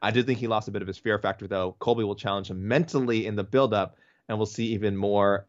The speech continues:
uh, of what this guy's made of. That's probably another reason why I kind of veered away from that matchup, is I, I don't wanna hear what Chimaev's gonna have to say about, uh, about Khamzat, so, uh, and just Khamzat's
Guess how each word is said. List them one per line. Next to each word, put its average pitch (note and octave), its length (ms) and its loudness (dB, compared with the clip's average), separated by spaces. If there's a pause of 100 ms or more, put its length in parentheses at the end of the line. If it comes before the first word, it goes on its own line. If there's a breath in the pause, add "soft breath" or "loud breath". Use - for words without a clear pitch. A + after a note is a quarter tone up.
(120)
uh, F#2 220 2
of F#2+ 100 -2
what F#2 100 0
this F2+ 120 -12
guy's E2+ 240 0
made E2 180 -2
of. D#2 180 -6
That's G#3 140 2
probably A#3+ 220 2
another G#2+ 200 2
reason F2 520 -8
why F2+ 360 -4
I E2+ 180 -8
kind F2 220 -12
of E2 80 -14
veered E2 200 -10
away D#2+ 180 -10
from E2 140 -14
that D#2 100 -10
matchup, D#2 300 -8
is E2 120 -8
I, G#2 200 -6
I G#2+ 180 2
don't G2+ 260 0
wanna E2+ 180 -4
hear F2 120 -2
what E2+ 140 -6
Chimaev's E2 420 -2
gonna E2 140 -4
have - 80 -6
to - 40 -14
say D#2+ 220 -4
about, D2+ 340 -6
uh, D2+ 360 -2
about D2 240 -6
Khamzat, D2 440 -4
so, D#2 260 -4 (540 loud breath)
uh, D2 220 0
and D#2+ 100 0
just D#2+ 220 -6 (240)
Khamzat's - 460 -6